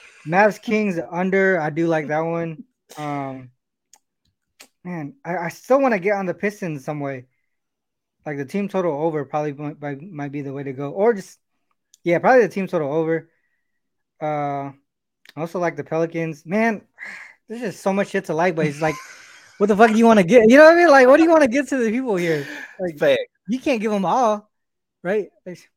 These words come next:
Speaker 1: I don't know, man. I
Speaker 2: It's fast because you, you give out two plays, and then, like, you have lean, you have the right looks on damn near all the games,
Speaker 1: Yeah.
Speaker 2: and then you say, "All right, I'm gonna go with these two." And then even if they go one and one, it's still,
Speaker 1: Yeah.
Speaker 2: you know what I'm saying? People still
Speaker 1: Like,
Speaker 2: gonna
Speaker 1: like
Speaker 2: be unhappy,
Speaker 1: yesterday, Jay.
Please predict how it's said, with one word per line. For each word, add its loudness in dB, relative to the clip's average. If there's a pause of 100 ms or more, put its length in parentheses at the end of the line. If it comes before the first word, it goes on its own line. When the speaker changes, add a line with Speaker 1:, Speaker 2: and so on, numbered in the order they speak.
(180)
Speaker 1:
I -10
don't -10
know, -14
man. -14 (300)
I -6
Speaker 2:
It's -6
fast 2
because -4
you, -10
you -6
give -2
out 2
two -4
plays, 0
and -6
then, -4
like, -4
you -2
have 2
lean, -4
you -6
have 0
the -2
right -2
looks -2
on -6
damn -4
near -2
all 0
the -4
games, -4
Speaker 1:
Yeah. -10
Speaker 2:
and -18
then -6
you -8
say, -4
"All -2
right, 0
I'm -4
gonna -6
go 2
with -2
these -8
two." -8
And -10
then -6
even -6
if -8
they -2
go 2
one -4
and -4
one, -4 (200)
it's -8
still, 2
Speaker 1:
Yeah. -8
Speaker 2:
you -18
know -6
what -2
I'm -8
saying? -6
People -10
still -8
Speaker 1:
Like, 2
Speaker 2:
gonna 0
Speaker 1:
like 2
Speaker 2:
be -2
unhappy, -2
Speaker 1:
yesterday, -4
Jay. -10